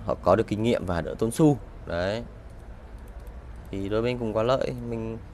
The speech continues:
mình cũng tiện và người ta cũng tiện. Chứ còn bây giờ thực ra là trả nhanh thì nó cũng như nhau thôi, nhưng mà, ờ, mình vẫn mượn được anh em trong bang người ta sử dụng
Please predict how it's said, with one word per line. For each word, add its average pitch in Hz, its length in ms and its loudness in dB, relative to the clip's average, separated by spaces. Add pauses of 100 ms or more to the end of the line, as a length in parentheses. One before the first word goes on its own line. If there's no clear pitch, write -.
(400)
mình 110 140 0
cũng - 220 -10
tiện 135 220 -2
và 107 60 2
người 107 120 2
ta 113 140 2
cũng 120 140 -10
tiện. - 240 -2
Chứ 170 100 -4
còn 135 180 4
bây 135 80 4
giờ 139 160 8
thực 113 100 2
ra 131 240 6
là 117 120 6
trả 80 160 0
nhanh 135 460 2
thì 110 120 -4
nó 113 120 -2
cũng - 200 -8
như 135 80 0
nhau 135 240 4
thôi, 131 180 2
nhưng 127 120 -2
mà, 110 180 0 (460)
ờ, 101 720 0 (1120)
mình 107 800 -2
vẫn 156 180 2
mượn 123 220 2
được 117 200 4
anh 131 160 0
em 135 100 0
trong 139 180 -4
bang 135 220 2
người 120 100 0
ta 123 160 4
sử 90 180 -4
dụng 110 160 0